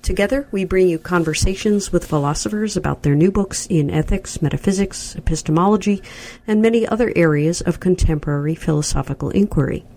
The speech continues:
Today's interview is with Evan Thompson, Professor of Philosophy at the University of British Columbia. His new book, Waking, Dreaming, Being,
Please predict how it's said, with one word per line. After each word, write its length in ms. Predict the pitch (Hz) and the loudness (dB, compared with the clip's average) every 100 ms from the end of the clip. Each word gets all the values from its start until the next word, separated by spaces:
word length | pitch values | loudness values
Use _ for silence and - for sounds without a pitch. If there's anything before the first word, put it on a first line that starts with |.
| - - - - - - - | -20 -20 -20 -14 -14 -14 -16
Today's 360 | - - 269 370 | 0 2 2 0
interview 500 | - 131 131 139 202 - | -2 -2 -2 0 -2 -4
is 180 | - 196 | -2 0
with 140 | 240 233 | 2 2
Evan 280 | 185 180 190 | 2 2 2
Thompson, 540 | - 247 254 - 165 - - | 2 -2 0 -2 -4 -10 -10
Professor 480 | - 160 175 170 175 | -4 0 0 0 0
of 60 | 165 | 0
Philosophy 720 | - 160 156 - 202 214 208 | 2 2 2 0 0 0 0
at 200 | 175 - | -2 -2
the 60 | 233 | 2
University 640 | 190 147 151 - 160 175 | 4 4 0 -2 -4 -2
of 140 | 180 | -4
British 340 | - 147 147 - | 0 0 0 -4
Columbia. 560 | - 165 180 214 139 - - - - - - - | -2 2 4 4 0 -2 -6 -20 -20 -20 -8 -2
His 260 | 220 294 | -2 0
new 160 | 233 156 | 2 2
book, 380 | 143 - - - - | 0 -6 -10 -18 2
Waking, 520 | 165 185 226 214 208 | 2 4 0 2 2
Dreaming, 520 | 185 185 185 190 185 - | 2 2 2 0 -4 -2
Being, 520 | 196 208 135 - - | 2 4 2 -2 -12